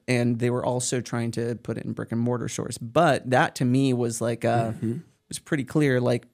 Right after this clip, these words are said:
Speaker 1: people
Speaker 2: Mm-hmm.
Speaker 1: respond to simplicity. And when you, again, w-, like you were saying, this package versus this package and this,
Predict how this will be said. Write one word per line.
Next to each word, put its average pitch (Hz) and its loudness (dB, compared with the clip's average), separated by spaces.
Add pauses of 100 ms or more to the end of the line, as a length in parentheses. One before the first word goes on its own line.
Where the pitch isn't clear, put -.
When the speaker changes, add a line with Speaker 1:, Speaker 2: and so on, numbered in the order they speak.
Speaker 1:
people 151 0
Speaker 2:
Mm-hmm. 127 -4
Speaker 1:
respond 127 -2
to 123 -6
simplicity. 117 -6
And 117 0
when 123 4
you, 123 0 (100)
again, 123 0
w-, 117 -4
like 123 0
you 127 -4
were 117 -2
saying, 120 -2
this 120 0
package 120 -2
versus 117 -6
this 123 2
package 123 -2
and 113 -2
this, 127 0